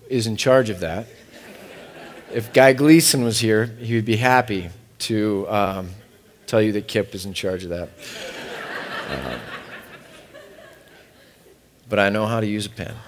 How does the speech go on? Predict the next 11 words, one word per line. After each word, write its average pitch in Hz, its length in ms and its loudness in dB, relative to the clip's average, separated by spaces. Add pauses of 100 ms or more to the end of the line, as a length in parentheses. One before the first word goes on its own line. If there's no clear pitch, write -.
All 120 80 6
right, 120 300 8
so 139 480 10 (960)
we 175 160 8
start 240 480 12
here, 127 560 4
and, 160 400 6
and 156 320 6 (400)
the 165 80 -4
problem 220 680 10
is 170 560 6